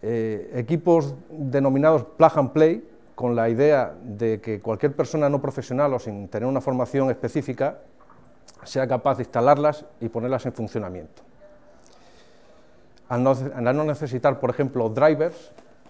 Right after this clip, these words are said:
o calibrado de una pantalla, como por ejemplo otras pantallas necesitan.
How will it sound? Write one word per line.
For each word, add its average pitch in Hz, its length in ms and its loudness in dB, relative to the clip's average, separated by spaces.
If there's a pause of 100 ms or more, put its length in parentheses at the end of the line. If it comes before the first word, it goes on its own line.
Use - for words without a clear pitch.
(220)
o 107 340 -6 (520)
calibrado 113 480 0
de 120 60 -2
una 123 160 0
pantalla, 127 500 0
como 117 180 -6
por 104 140 -8
ejemplo 117 340 -6
otras 107 260 -6
pantallas 104 420 -6
necesitan. 87 500 -14